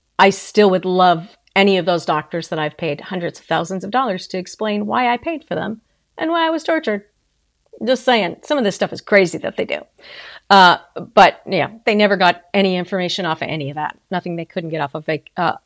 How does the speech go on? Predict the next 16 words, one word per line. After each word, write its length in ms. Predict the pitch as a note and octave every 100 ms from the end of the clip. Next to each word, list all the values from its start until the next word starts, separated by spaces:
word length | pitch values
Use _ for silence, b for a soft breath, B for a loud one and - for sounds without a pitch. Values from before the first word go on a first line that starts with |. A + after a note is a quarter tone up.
| -
a 100 | F3
regular 320 | E3+ E3 D3+
scope. 380 | C#3+ - - - B B B -
Okay, 280 | A#3 - _ -
so 320 | - A#3+ - B _
harmony, 440 | B3 D4+ D#4+ E4+ -
your 160 | A#3 B3+
voice 220 | B3+ A#3+
can 140 | C4
do 120 | F#3
it. 140 | C#3+ - _ _ _ _ _ _ _ -
Your 140 | A3+ A3
brain 280 | A#3 C4+
needs 280 | C#4+ C4+ A#3 -
an 120 | G3+
example. 680 | G3 F3+ F3+ E3 E3 -